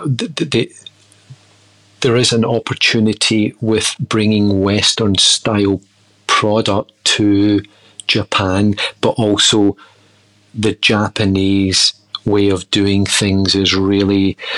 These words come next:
I just believe the best French food is in Japan, the best Italian food is in Japan, the best Asian food is in Japan. I just believe it. Um, people may go there for a holiday and get a little bit of,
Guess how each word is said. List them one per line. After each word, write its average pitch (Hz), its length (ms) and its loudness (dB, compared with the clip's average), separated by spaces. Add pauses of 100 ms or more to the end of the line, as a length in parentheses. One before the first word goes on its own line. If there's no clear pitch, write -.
(140)
I 127 100 0
just 127 200 0
believe 104 240 2
the 104 60 -4
best 110 260 0
French 101 300 0
food 104 200 -2
is 98 140 0
in 101 100 -2 (200)
Japan, 92 420 -2
the 95 60 -2
best 107 260 -2
Italian 107 340 0
food 107 220 -2
is 101 160 0
in 104 60 0
Japan, 92 440 -6
the 98 80 -4
best - 280 -2
Asian 107 260 2
food 101 240 -2
is 92 100 0
in 101 80 -2
Japan. 92 480 -2 (420)
I 107 100 0
just 113 280 0
believe 98 400 0
it. - 220 -2 (400)
Um, 95 420 0 (280)
people 113 400 2 (120)
may 101 220 0
go 110 160 0
there 101 140 2
for - 140 -2
a 95 40 0
holiday 98 360 0
and 92 100 0
get 101 120 0
a 98 40 0
little 101 160 0
bit 98 120 0
of, 92 180 -2